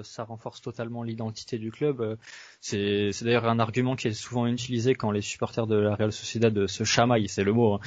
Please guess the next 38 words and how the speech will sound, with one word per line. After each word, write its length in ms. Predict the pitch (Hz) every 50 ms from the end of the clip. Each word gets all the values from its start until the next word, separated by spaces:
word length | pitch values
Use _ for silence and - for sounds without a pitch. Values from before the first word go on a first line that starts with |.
| - - - -
avec 180 | 113 104 107 110
ceux 140 | - - 113
de 80 | 104
l'Athletic. 480 | 104 107 107 - 110 104 - 139 135 -
C'est 180 | - - 107 104
l'Ath-, 300 | 101 104 107 101 - -
ceux 200 | - - - 131
de 80 | 113 110
l'Athletic 360 | 110 107 107 107 - 139 127
vont 120 | 117 113 117
dire 160 | 113 120 113
oui, 140 | 127 131 123
mais 100 | 110 107
nous 240 | 123 143 151 143
on 80 | 127 120
n'utilise 320 | 120 113 117 135 127 -
que 100 | - -
des 160 | 139 131 131 127
gens 160 | 120 139 143
du 140 | 139 127 120
pays, 320 | - 131 127 127 113 117
on 40 | 110
n'utilise 300 | 110 110 - - 117 -
que 80 | -
des 140 | 127 127 127
gens 100 | 117 117
de 80 | 120 117
la 80 | 110
maison, 340 | 104 110 113 113 117 135 135
que 140 | 120 - -
des 140 | 117 110 110
gens 160 | 113 113 110
du 260 | 101 98 98 101 117 113
terroir 380 | - 139 123 135 131 113 -
si 120 | - - 110
je 100 | - -
puis 100 | 117 110
dire. 160 | 113 110